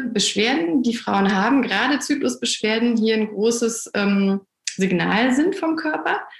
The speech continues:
wieder mehr in Kontakt zu gehen. Und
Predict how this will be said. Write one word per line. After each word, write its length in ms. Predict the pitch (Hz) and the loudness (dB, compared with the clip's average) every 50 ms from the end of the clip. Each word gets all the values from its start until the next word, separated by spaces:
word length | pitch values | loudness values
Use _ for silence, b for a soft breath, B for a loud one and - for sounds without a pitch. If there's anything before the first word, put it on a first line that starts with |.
| B B B _ - | B B B _ -2
wieder 220 | - 220 220 214 | 0 2 2 4
mehr 380 | 208 202 196 202 226 254 285 - | 4 4 4 4 2 2 2 2
in 100 | 277 269 | 2 2
Kontakt 420 | - 294 277 269 - 294 - - | 2 2 0 0 0 -4 -6 -6
zu 140 | - - 277 | -8 -8 -4
gehen. 360 | - 269 269 294 311 349 349 B B B B B B B B B B B _ - | -2 0 0 0 0 -2 -4 B B B B B B B B B B B _ -2
Und 460 | - 214 220 226 226 226 233 - - | 0 2 4 4 4 2 0 -4 -8